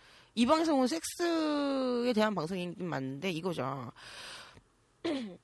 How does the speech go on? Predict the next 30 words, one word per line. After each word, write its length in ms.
어른들이 880
아이들에게 720
가르칠 420
때 540
"이 120
세상에 320
노력해서 440
안 80
되는 160
거 80
없다"라고 400
말해요. 580
그게 140
나는 260
그 160
가르침은 480
잘못됐다고 480
생각해요, 360
개인적으로. 440
아니다 560
싶으면은 520
빨리 280
그거를 360
접고 480
스스로 300
포기하고 500
다른 280
길을 160
찾게 280
만들어야죠. 600